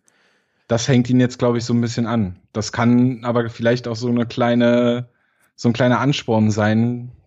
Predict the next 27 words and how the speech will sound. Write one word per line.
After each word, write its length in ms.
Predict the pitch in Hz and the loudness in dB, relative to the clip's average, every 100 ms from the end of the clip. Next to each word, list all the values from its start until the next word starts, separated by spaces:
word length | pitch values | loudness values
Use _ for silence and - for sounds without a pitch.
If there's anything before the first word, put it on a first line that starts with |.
| - | -6
dass 160 | 110 | -4
sie 100 | 120 | -2
es 220 | 113 - | -2 -4
vielleicht, 440 | - 110 113 113 - | -12 -2 0 0 -4
dass 120 | 113 | -2
sie 80 | 113 | 0
jetzt 240 | 110 - | 0 0
noch 80 | 113 | -2
mal 560 | 117 107 107 104 104 104 _ _ _ _ _ _ _ _ | 2 2 4 2 0 -4 _ _ _ _ _ _ _ _
so 140 | - | -2
ähn-, 600 | 101 110 117 117 113 104 104 | 2 4 2 0 -4 -6 -8
so, 420 | 107 110 117 107 | -4 0 0 2
so 220 | 113 107 | 0 0
ähnlich 420 | 101 90 113 117 | -4 0 0 2
wie 220 | 117 113 | 0 0
bei 340 | 110 110 110 104 | -2 0 2 2
Ovi, 380 | 113 107 95 90 | 0 0 0 0
dass 180 | 95 | -4
sie 100 | - | -2
da 160 | 98 101 | 0 0
jetzt 220 | 98 98 | 0 0
noch 140 | 107 104 | -2 2
mal 320 | 101 98 95 | 2 2 0
das 320 | 92 90 - | -2 -6 -12
so 340 | 98 98 98 101 | -8 -6 -4 0
haben 280 | 101 90 | 2 2
wollen 260 | 78 76 76 | 0 -4 -6